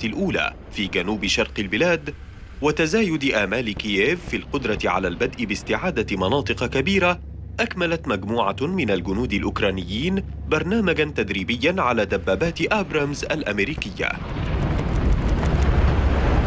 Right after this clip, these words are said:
المتحدث باسم قيادة الجيش الأمريكي في أوروبا وأفريقيا،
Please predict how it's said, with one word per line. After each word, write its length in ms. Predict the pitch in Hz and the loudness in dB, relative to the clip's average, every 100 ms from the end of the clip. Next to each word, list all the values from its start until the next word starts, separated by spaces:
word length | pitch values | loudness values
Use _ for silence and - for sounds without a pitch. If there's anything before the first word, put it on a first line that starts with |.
| - - - - - - - - - - - - | 6 6 6 6 6 4 2 0 -2 -6 -2 0
المتحدث 680 | 151 151 165 240 208 180 | 2 2 2 2 2 0
باسم 320 | 143 113 110 104 | 0 0 0 2
قيادة 460 | 107 101 156 127 123 | 4 2 4 2 0
الجيش 380 | 101 113 135 120 | 0 0 2 0
الأمريكي 680 | 87 98 92 90 110 151 | 0 0 0 0 0 0
في 200 | 185 104 | 0 0
أوروبا 360 | 85 101 117 101 | 4 4 2 2
وأفريقيا، 840 | 92 95 95 - 185 - 95 82 | 2 2 0 0 -2 -2 -2 -2